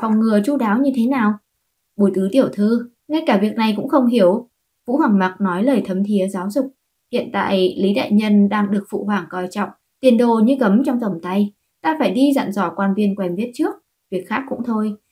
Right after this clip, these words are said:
Nhưng hiện nay quan trọng nhất là sinh ra nữ nhi, tương lai gặp chuyện tốt có mối tình thắm thiết với Lý đại nhân.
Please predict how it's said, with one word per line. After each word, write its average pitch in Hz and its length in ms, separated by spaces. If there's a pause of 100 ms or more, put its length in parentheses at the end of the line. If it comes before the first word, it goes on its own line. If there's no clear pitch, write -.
(140)
Nhưng 262 180
hiện 247 220
nay 202 220
quan 214 160
trọng 208 200
nhất 320 140 (100)
là 208 220
sinh 202 260
ra 185 160
nữ 180 160
nhi, 240 380 (240)
tương 320 160
lai 311 380 (300)
gặp 202 160 (140)
chuyện - 260
tốt 302 160 (140)
có 190 100
mối 190 220
tình 208 220
thắm 170 120 (100)
thiết 339 220
với 202 140
Lý 196 160
đại 277 200
nhân. 208 240